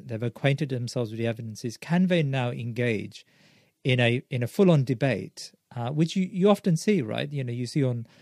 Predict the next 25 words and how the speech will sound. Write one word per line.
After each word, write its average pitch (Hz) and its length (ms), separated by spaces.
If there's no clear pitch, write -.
on 127 160
Twitter 143 420
a 123 80
lot 143 460
where, 113 380
where, 131 200
where 120 220
people 131 320
are 117 80
engaging 117 500
in, 110 160
in 110 360
these, 113 360
uh, 110 240
these 113 240
debates 135 560
about 113 460
different 113 340
masail, 156 540
about 110 320
different 104 340
views 151 480
and 107 100
different 120 360
issues, 143 580